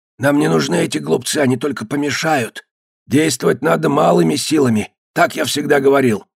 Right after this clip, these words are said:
«Я тоже всегда так считал», согласился Язон, роясь в своих башмаках кончиками пальцев. Он умудрился припрятать там напильник и отмычку, когда Михай предал его.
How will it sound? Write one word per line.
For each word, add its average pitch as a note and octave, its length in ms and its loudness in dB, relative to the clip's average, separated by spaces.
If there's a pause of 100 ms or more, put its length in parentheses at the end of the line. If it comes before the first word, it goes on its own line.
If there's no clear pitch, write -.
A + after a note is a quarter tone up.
(460)
«Я G3+ 200 2
тоже E3 420 2
всегда C#3 440 2
так C3 220 0
считал», B2+ 580 2 (280)
согласился A2 640 2
Язон, B2 400 2
роясь D#3 280 0
в - 120 -12
своих G#2+ 320 2
башмаках G2+ 560 -4
кончиками G2+ 440 0
пальцев. - 540 -8 (720)
Он D3 140 2
умудрился D#3 520 4
припрятать B2+ 600 0
там B2 220 4
напильник B2 500 2
и B2 60 -2
отмычку, A#2+ 540 -2
когда F2+ 280 -2
Михай A2 320 2
предал E2 460 -2
его. - 240 -16